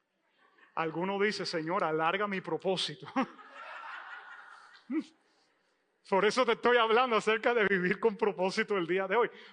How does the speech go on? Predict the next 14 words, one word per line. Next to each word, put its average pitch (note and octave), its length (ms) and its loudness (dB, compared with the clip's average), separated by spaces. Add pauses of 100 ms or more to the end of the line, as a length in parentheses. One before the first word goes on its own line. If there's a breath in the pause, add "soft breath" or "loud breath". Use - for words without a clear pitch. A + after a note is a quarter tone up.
(120)
Porque G#3 500 2
el F#3 240 2
propósito F3 1000 0 (160 loud breath)
tiene F#3 240 -4
que G#3 120 -4
salir F3+ 420 -2
de F3+ 140 -4
ti, G#3 180 -2
no E3 140 -4
es D3+ 40 -10
para F#3 220 -2
que F3+ 120 -4
lo D#3+ 100 -4
entierres. D3+ 1080 -10